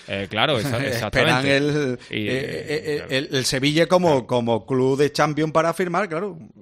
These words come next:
Speaker 2: el que pueda va a aguantar, sí,
Speaker 1: Y
Speaker 2: sí.
Speaker 1: de fondo, de fondo Fernando Navarro, pero bueno, es que, mm, es que el Sevilla no ha hecho nada,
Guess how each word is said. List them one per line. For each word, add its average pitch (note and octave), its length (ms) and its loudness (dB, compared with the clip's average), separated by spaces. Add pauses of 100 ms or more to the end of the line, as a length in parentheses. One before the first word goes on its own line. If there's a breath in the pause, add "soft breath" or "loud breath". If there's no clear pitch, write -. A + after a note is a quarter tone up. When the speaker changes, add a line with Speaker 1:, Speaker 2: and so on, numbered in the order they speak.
Speaker 2:
el A#2+ 120 -10
que B2+ 100 0
pueda D3+ 220 6
va F3 80 8
a G3+ 40 6
aguantar, F#3 440 4
sí, C#3+ 120 -4
Speaker 1:
Y D3 40 2
Speaker 2:
sí. D3 60 0
Speaker 1:
de C#3 120 -2
fondo, C#3 640 -2
de A#2 120 -4
fondo B2 500 -4
Fernando B2 420 -8
Navarro, E3+ 540 -4 (380 soft breath)
pero G2+ 420 -2
bueno, C3+ 340 -6
es G#2 140 -8
que, C#3 180 -4
mm, B2+ 680 -10
es A2+ 120 -6
que C#3+ 100 -2
el B2 40 2
Sevilla D3+ 260 2
no F#3+ 60 0
ha - 20 2
hecho F3 140 -2
nada, G#3+ 260 -2